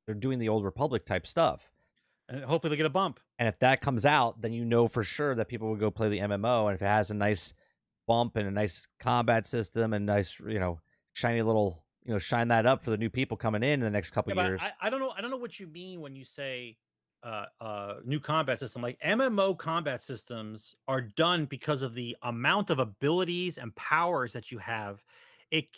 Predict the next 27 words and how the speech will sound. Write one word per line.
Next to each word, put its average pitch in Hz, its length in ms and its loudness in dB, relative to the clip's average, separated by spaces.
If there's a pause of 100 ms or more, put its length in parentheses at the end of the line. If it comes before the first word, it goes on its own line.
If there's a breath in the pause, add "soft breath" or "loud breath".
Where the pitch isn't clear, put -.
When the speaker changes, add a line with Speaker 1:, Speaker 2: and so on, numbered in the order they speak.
(340 soft breath)
Speaker 2:
like, 165 220 2 (400)
Destiny 262 460 4
is, - 180 -4 (100)
to 220 80 2
me, 202 160 4
is 170 100 2
still - 220 2
not 190 120 4
an 170 100 4
M 160 100 4
M 139 100 2
O. 117 240 -2
Like, 139 160 -8
it's 165 140 -4
a 123 80 -6
shooter. 262 440 0 (1080)
Destiny's 240 420 2
a 131 60 -2
shooter. 214 500 0 (220)
You 233 140 4
are, 139 200 2
you're 175 180 -2
a 143 40 -4
first-person 240 720 0
shooter 214 400 2
attacking 139 400 0
guys. 120 340 -2